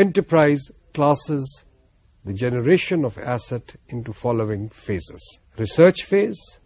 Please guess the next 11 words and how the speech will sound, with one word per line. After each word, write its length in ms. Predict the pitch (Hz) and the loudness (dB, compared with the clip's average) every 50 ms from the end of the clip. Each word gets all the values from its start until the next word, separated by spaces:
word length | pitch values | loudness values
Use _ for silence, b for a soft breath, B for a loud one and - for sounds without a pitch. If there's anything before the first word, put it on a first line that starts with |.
| _ _ _ - | _ _ _ -8
and 220 | 117 113 110 110 | -6 -4 -4 -4
development 640 | 104 107 101 113 107 101 - - - 87 80 76 - | -4 -2 0 0 -2 -2 -4 -8 -10 -12 -12 -12 -14
phase۔ 360 | - - - - - - - - | -18 -20 -20 -20 -20 -20 -16 -4
اب 220 | - - 220 196 190 | 0 2 2 2 4
یہ 240 | 208 220 226 233 226 - - _ - - - | 6 6 6 6 4 2 -6 _ -20 -16 -6
چیز 300 | - 190 208 208 185 160 | -2 0 0 0 0 2
جو 140 | 170 170 143 | 2 2 4
ہے 120 | 147 160 | 4 4
یہ، 180 | 165 170 170 160 156 156 151 | 4 4 4 4 4 4 4
یہ 60 | 131 | 4
ہے 200 | 123 123 127 | 2 0 0